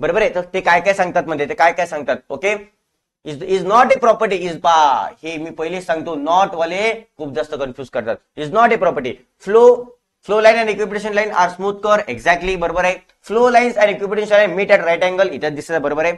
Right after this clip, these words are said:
ओके, त्याच्यानंतर both flow lines and equipotensial line start from the same point. No.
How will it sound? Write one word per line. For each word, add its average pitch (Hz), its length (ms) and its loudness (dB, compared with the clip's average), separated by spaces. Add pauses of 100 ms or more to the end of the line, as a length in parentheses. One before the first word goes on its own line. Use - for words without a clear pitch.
(300)
ओके, 208 200 2 (220)
त्याच्यानंतर 208 440 4 (160)
both 247 380 4
flow 214 140 0 (120)
lines 214 260 2 (100)
and 190 120 -2
equipotensial 185 440 -4
line 220 140 4 (280)
start 214 420 6
from 196 240 4
the 196 140 -4
same 214 240 -2
point. 269 420 2 (540)
No. 98 80 -16